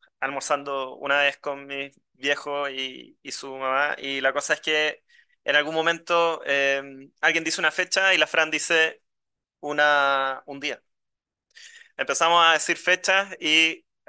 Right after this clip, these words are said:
resulta que la Fran siempre la chuntaba al día. Y nosotros no sabíamos cómo, era increíble que lo hiciera online.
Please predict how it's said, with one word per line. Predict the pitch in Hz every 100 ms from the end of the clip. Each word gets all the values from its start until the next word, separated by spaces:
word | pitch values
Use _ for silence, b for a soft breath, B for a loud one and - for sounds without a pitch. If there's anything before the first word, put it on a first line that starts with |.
| -
resulta | - 190 165 170
que | 165
la | 151
Fran | 170
siempre | 165 175 170
la | 160 151
chuntaba | 147 151 151
al | 147
día. | 156 151 196 _ _ _ _ _ _ _ _ _ B B B B -
Y | 147 147
nosotros | 139 180 180
no | 165
sabíamos | - 165 175 -
cómo, | - 156 143 160 -
era | 143
increíble | 147 139 151 160
que | 143
lo | 139
hiciera | - 147
online. | 147 131 127